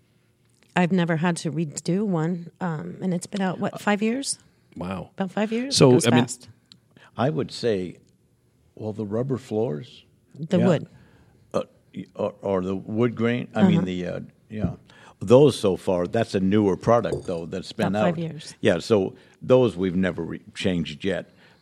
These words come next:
Speaker 3: But usually a floor, I would say, lasts probably a good twelve of, twelve years.
Speaker 2: Do you ever, like, see the same bus over and over?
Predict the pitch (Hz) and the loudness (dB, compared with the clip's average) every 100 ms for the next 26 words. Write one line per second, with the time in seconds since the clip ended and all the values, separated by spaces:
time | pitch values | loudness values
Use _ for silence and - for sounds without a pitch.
0 | - 113 120 143 165 98 104 87 - 127 | 0 0 4 6 6 4 0 0 -2 2
1 | 143 123 95 92 92 - 110 98 98 - | 4 4 4 0 -4 -4 -2 -2 -4 -10
2 | _ _ 156 170 143 - 139 156 135 101 | _ _ -4 -4 -4 -8 -8 -6 -6 -6
3 | 95 85 110 117 107 - 95 104 90 85 | -6 -6 -4 -6 -6 -6 -4 -4 -6 -12
4 | - _ _ _ 110 127 107 135 95 127 | -16 _ _ _ -2 -2 -4 -10 -8 -6
5 | - 143 175 196 165 127 - 120 123 101 | -2 8 10 10 8 6 4 4 4 4
6 | - 107 98 104 - 98 98 98 98 101 | 4 2 2 0 0 0 0 0 -2 -2
7 | 113 | -6